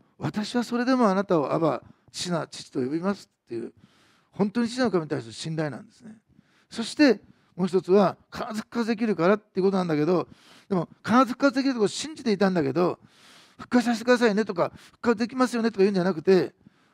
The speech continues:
「我が霊を見てみたりますよ」。こう体はね、この地上の体をもらってるからなくなっていくしていいわけですね。復活の体、ほん-、ね、本来の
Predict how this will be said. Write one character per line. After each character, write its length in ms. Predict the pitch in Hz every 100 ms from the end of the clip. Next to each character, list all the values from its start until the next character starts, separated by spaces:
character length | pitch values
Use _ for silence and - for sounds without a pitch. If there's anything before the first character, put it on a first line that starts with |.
| _
「我 180 | 185 240
が 100 | 208
霊 280 | 147 262 254
を 100 | 196
見 80 | 147
て 120 | 160
み 60 |
た 100 | 139
り 60 | 135
ま 100 | 127
す 160 | - 110
よ」。 120 | - - _ _ _ -
こ 60 |
う 40 | 185
体 360 | - 262 277
は 100 | 262
ね、 180 | 269 262 _ _ _ _ _ -
こ 80 |
の 60 | 190
地 140 | -
上 140 | 175 196
の 80 | 202
体 260 | 208 214
を 40 | 202
も 100 | 202
ら 80 |
っ 60 | 190
て 80 | 190
る 80 | 180
か 80 |
ら 60 | 143
な 100 | 156
く 60 | 170
な 100 | 170
っ 20 |
て 120 | -
い 40 | 131
く 80 |
し 100 | -
て 60 | 160
い 40 |
い 20 | 143
わ 60 |
け 80 | 117
で 60 | -
す 80 |
ね。 180 | 131 190 _ _ _ _
復 120 | -
活 200 | - 190
の 80 | 185
体、 300 | 180 165 156
ほ 160 | 135 180
ん-、 60 | _
ね、 100 | 196
本 220 | 190 214 196
来 160 | 151
の 140 | 143